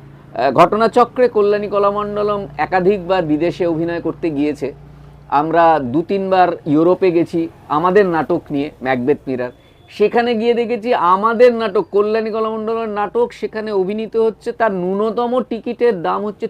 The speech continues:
তিরিশ ইউরো, ম্যাক্সিমাম একশো ইউরো, এবং টোটালটা হাউসফুল। ফলে ওইটা বড়লোক দেশ, তারা ওইটা অ্যাফোর্ড করতে পারে,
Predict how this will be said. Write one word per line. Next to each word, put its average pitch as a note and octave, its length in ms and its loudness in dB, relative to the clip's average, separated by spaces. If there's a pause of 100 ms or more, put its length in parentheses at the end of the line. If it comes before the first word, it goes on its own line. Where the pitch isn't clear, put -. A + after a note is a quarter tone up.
তিরিশ G3+ 360 -6 (100)
ইউরো, G#3+ 480 6 (840)
ম্যাক্সিমাম G#3 600 -2
একশো G#3 380 -4
ইউরো, A#3+ 220 0
এবং B3+ 200 4
টোটালটা G#3+ 400 0
হাউসফুল। D3 420 -4 (1800)
ফলে B3+ 220 6 (160)
ওইটা A#3+ 400 4
বড়লোক A#3+ 440 6
দেশ, A#3 460 0
তারা F#3 280 6
ওইটা B3 240 6
অ্যাফোর্ড A#3 340 2
করতে G3 300 0
পারে, F#2+ 300 -4